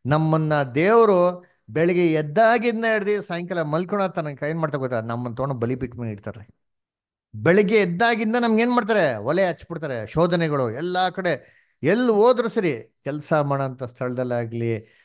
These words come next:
ನಮ್ಮ ಸಂಬಂಧಿಕರು, ನಮ್ಮ ಸ್ನೇಹಿತಗಳ ಒಂದು ಏನ್ ಇರೋಂಥ ವಿಚಾರಗಳಾಗ್ಲಿ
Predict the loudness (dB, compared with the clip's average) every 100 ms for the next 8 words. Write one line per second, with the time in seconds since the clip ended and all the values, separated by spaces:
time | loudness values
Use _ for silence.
0 | _ -6 -4 -4 -4 -2 0 -2 -4 -4
1 | -6 -6 -8 -4 -4 -2 0 0 0 0
2 | 0 -2 -4 _ _ -12 -8 -4 -2 -4
3 | -2 -2 0 0 -2 -2 -2 -2 0 -2
4 | -2 -6